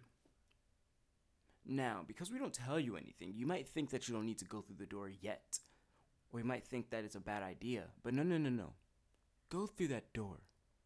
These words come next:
It's the proper thing to do. "Oh,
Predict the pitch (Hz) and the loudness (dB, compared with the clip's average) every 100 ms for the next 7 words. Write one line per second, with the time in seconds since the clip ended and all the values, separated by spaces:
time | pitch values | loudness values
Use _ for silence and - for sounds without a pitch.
0 | _ _ _ _ _ _ _ - 139 - | _ _ _ _ _ _ _ -6 -4 -4
1 | 131 - 135 127 123 - 113 101 87 110 | -6 -2 -2 -2 -4 -2 -2 -2 -4 -4
2 | 87 - - - - 175 147 | -4 -8 -20 -20 4 6 6